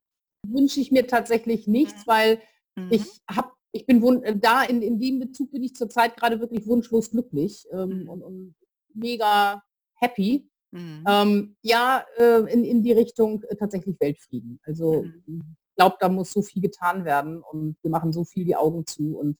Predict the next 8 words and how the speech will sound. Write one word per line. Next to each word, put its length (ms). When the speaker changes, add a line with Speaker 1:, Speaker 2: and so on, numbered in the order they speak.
Speaker 1:
wenn 420
da 640
die 200
Erkenntnis 540
über 140
die 80
Menschheit 520
käme, 600